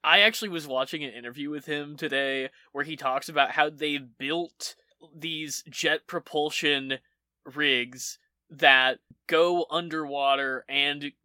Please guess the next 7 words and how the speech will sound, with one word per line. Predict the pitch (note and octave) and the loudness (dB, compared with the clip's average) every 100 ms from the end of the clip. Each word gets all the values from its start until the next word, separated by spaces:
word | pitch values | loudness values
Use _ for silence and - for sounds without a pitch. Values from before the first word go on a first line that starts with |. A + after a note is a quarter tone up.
| D3+ | -14
can | D3 | -14
fly | C3 - C#3 D3 | -12 -6 2 2
around | C#3+ C3+ C3+ C3 C3 C3+ | 2 0 -2 -2 -4 -6
above | C3+ C3 - C#3 D#3 D3 | -8 -8 -2 0 0 -2
the | C#3 | -8
water | C3+ C3 B2+ B2+ B2 B2 - _ | -2 -2 0 -2 -2 -6 -8 _
to | - - C#3+ C3 C3 | -12 -10 -8 -6 -8